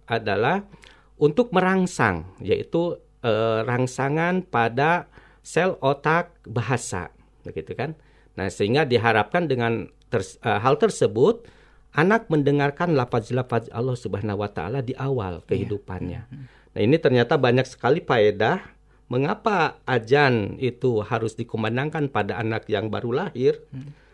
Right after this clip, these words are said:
Speaker 1: bahwa ini ajan adalah bagian dari syiar Islam, ya,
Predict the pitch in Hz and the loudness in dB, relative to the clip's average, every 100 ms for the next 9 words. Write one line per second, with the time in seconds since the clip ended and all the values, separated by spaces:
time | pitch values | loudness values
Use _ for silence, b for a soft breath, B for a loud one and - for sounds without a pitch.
0 | B - 127 131 170 226 - 139 135 196 | B 2 4 6 4 4 4 2 4 2
1 | 143 131 143 170 208 202 - - b b | 0 0 2 4 2 -2 -14 -20 b b
2 | b b - - 127 151 127 190 202 147 | b b -20 -2 4 4 4 2 2 2
3 | 127 127 131 135 - - 160 156 139 - | 4 2 2 -2 -4 -2 0 0 -2 -4
4 | - 113 208 247 - - 135 156 | 0 0 0 -4 -8 -12 -4 -4